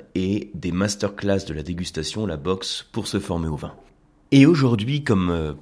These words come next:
pratiquement à chaque fois, enfin, pas pratiquement, comme à chaque fois après les masterclass de la dégustation,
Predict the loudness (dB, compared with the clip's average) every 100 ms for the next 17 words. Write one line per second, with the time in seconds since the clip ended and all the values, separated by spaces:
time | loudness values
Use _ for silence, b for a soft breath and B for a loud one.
0 | -4 -4 -4 -4 0 2 2 0 -6 -6
1 | -8 -6 -8 -4 -4 -4 -6 -4 -2 2
2 | 2 2 0 0 -2 2 2 4 0 0
3 | 0 2 0 -2 -4 -2 -2 -2 -4 -8
4 | -6 -4 -2 -4